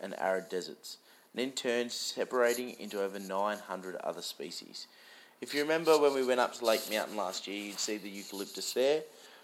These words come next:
and we can look around, just around the school itself, and we've got eucalyptus. There are so many different types of species now, and that's purely because they have learnt to evolve in this ever-changing environment. So if we think back to those questions at the start,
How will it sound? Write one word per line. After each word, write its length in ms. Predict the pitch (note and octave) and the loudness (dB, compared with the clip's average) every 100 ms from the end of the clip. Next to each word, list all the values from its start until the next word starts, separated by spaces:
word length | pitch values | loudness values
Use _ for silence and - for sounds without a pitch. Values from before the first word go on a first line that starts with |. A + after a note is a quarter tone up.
| - - - | -20 -20 -2
and 120 | D#3 | 0
we 80 | D#3+ | 0
can 160 | E3 D#3 | -2 -2
look 180 | D3+ D#3 | -2 2
around, 580 | C3 B2 B2 B2 A#2+ - | 4 6 6 4 -2 -6
just 240 | - B2 | -6 -4
around 160 | A#2+ A2 | 0 0
the 60 | G2+ | 0
school 340 | - A2 G2+ | -4 -4 -4
itself, 460 | - - G2 G2 G2+ | -4 2 2 2 -4
and 80 | |
we've 120 | G2+ - | -10 -2
got 220 | G#2 - | -2 -2
eucalyptus. 720 | G2 G2 F#2+ - D2 - - - | -10 -8 -8 -8 -10 -8 -10 0
There 160 | G#2+ | 4
are 80 | A#2 | 6
so 380 | B2 - A#2+ B2 | 4 2 4 4
many 200 | B2+ C3 | 0 -6
different 540 | B2 A2+ - A2+ G#2+ | -6 -10 -6 -6 -6
types 400 | - - F#2+ - | -6 2 2 2
of 100 | F#2+ | -2
species 560 | - - F2+ F2+ F#2 F2 | -2 -2 -6 -6 -10 -12
now, 280 | F#2 E2 E2 - - - - | -12 -10 -10 -12 -14 -18 -4
and 100 | G2+ | 2
that's 220 | G#2+ - - | 2 0 -8
purely 380 | - A#2 A2+ B2 | -8 -6 -4 -6
because 640 | A#2 A#2 - E2+ E2+ E2+ - - - - | -6 -12 -4 -2 -2 -6 -12 -18 -10 0
they 140 | G2 | 2
have 120 | F#2+ | 2
learnt 280 | F#2 F#2+ F2+ | 0 -4 -4
to 160 | G#2 G2 | -8 -8
evolve 500 | - E2+ D#2+ E2+ - - | -4 -2 -2 -6 -12 -16
in 80 | |
this 160 | F2+ - | -14 -8
ever-changing 640 | - F2+ F2+ - F2 E2+ F2 | -8 -6 -6 -6 -8 -10 -14
environment. 580 | F2+ E2+ E2 D2+ E2 - - - _ _ _ - - _ | -14 -12 -10 -10 -14 -18 -20 -20 _ _ _ -20 -20 _
So 280 | - B2 A2 | 0 4 4
if 100 | C#3 | 2
we 80 | |
think 220 | C#3 F3+ F3+ | -4 -6 2
back 220 | E3+ E3 | 2 2
to 100 | C#3 | 2
those 200 | A2 G#2+ | 4 4
questions 520 | - A2 - F#2+ F2+ | 2 -2 -2 -6 -8
at 80 | - | -4
the 40 | |
start, 500 | - - A#2+ G2+ - | -2 4 6 6 2